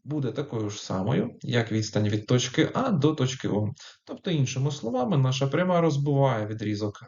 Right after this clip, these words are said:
А один А на дві однакових половинки. Отже, відповідні сторони трикутників двох, як бачите, також однакові. Далі, що ми бачимо про сторону О К? Дана сторона є спільною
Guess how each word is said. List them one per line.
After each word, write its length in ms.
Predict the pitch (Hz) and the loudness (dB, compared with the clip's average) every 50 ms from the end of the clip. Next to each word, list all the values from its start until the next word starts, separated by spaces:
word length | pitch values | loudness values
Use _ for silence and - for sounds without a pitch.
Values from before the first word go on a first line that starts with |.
| - | -14
А 180 | _ - 131 123 | _ -6 -4 -4
один 540 | 110 107 104 104 104 98 98 98 131 135 135 _ _ _ | -4 -4 -6 -6 -6 -6 -6 -6 -8 -10 -12 _ _ _
А 280 | - 170 190 214 233 240 - _ _ _ | -12 -10 -8 -8 -8 -12 -14 _ _ _
на 280 | - 151 160 165 175 170 | -10 -6 -4 -4 -2 -2
дві 420 | 143 117 107 110 135 147 147 - - | -2 -2 0 0 0 -2 -2 -4 -4
однакових 840 | - 117 107 113 107 104 104 107 - 110 107 107 107 - - _ _ _ _ | -2 -2 -2 0 0 0 0 2 2 2 2 2 2 -2 -6 _ _ _ _
половинки. 580 | - 131 127 120 104 101 98 90 - - 85 87 104 - - - - - - - - - - _ _ - | -6 -6 -4 -4 -4 -4 -6 -6 -6 -8 -10 -10 -10 -12 -14 -18 -20 -20 -18 -18 -20 -20 -20 _ _ -12
Отже, 240 | 113 107 107 107 | -10 -6 -4 -4
відповідні 500 | 98 98 98 - 101 104 107 107 113 104 | -4 -4 -4 -4 -2 -2 0 0 -2 -2
сторони 400 | 101 - - 117 120 123 120 123 | -2 2 2 4 4 6 4 4
трикутників 720 | 123 - 139 139 - 208 220 208 220 214 202 - 214 196 | 4 4 2 4 4 2 2 2 2 2 2 2 2 2
двох, 340 | 185 190 196 214 233 226 - - | 4 4 4 4 4 2 2 0
як 220 | 151 110 104 110 | 0 2 2 2
бачите, 420 | 110 117 139 165 - 180 165 175 185 | 4 4 4 4 2 -2 -4 -4 -4
також 420 | 180 - 107 107 107 - 110 120 | -2 0 0 0 0 0 0 2
однакові. 500 | 131 135 160 170 170 165 110 101 - - - - - - - - - - - - _ _ _ _ _ | 2 4 4 4 2 2 0 -4 -4 -4 -6 -8 -12 -16 -20 -20 -20 -20 -20 -20 _ _ _ _ _
Далі, 440 | - 107 120 147 170 185 175 139 117 110 - - | -16 -10 -6 -6 -4 -4 -4 -6 -8 -10 -12 -16
що 300 | - - - - 208 208 | -18 -16 -12 -8 -4 -2
ми 140 | 196 185 175 | -2 0 0
бачимо 580 | 160 160 160 156 - 156 143 143 139 135 131 | 0 0 0 0 0 0 2 2 2 2 0
про 440 | - - - 135 131 127 127 - - - _ | -2 0 2 2 2 2 0 -4 -8 -16 _
сторону 680 | - - - - 147 156 156 147 143 143 139 135 135 - | -20 -20 -14 -8 -4 -2 -2 -2 0 -2 -2 -4 -4 -6
О 160 | - - 135 | -6 -6 -6
К? 280 | - - 98 - - - - _ _ _ - | -6 -6 -6 -6 -8 -10 -14 _ _ _ -14
Дана 280 | - - 117 120 127 127 | -10 -8 -6 -6 -6 -6
сторона 540 | - - - 170 170 190 202 233 240 247 - | -6 -4 -4 -2 0 0 0 -2 -2 -4 -4
є 240 | 185 185 214 240 | -2 -2 -2 -2
спільною 800 | - - - - - - - 120 151 185 208 214 185 135 110 - | -2 -4 -4 -6 -6 -2 2 2 2 2 2 2 2 0 0 -2